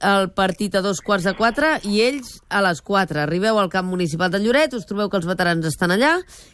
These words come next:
intenteu moure l'horari abans del vostre o endarrerir-lo i què passa?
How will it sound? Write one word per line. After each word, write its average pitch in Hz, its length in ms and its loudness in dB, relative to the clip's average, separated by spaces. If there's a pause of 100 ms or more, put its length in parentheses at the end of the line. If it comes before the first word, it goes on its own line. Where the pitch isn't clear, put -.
intenteu 202 580 0
moure 202 380 2
l'horari 202 440 0
abans 190 440 -4
del 170 500 0
vostre 185 440 -2
o 175 80 2
endarrerir-lo 233 600 0
i 254 40 -4
què 220 140 0
passa? 135 400 -4